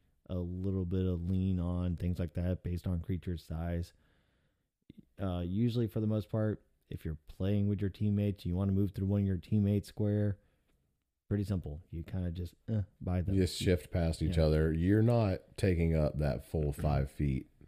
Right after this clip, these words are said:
Speaker 2: That's just the area that you threaten around you. Like,
Speaker 1: Yeah.
Speaker 2: that's the space
Speaker 1: Yeah.
Speaker 2: you control.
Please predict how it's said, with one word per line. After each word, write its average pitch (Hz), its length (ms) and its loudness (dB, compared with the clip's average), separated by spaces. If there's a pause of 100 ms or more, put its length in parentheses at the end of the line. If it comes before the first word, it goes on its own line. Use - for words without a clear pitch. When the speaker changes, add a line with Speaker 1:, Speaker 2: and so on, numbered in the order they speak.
Speaker 2:
That's 78 200 0
just 78 180 -4
the - 120 -6
area 73 360 2
that 69 220 -2
you 73 80 0
threaten 69 400 -2
around 65 460 -2
you. 64 300 -4 (140)
Like, 85 160 -2
Speaker 1:
Yeah. 95 80 0
Speaker 2:
that's 76 160 0
the 73 160 -2 (140)
space - 540 0
Speaker 1:
Yeah. 76 60 0
Speaker 2:
you 71 60 0
control. 69 580 -4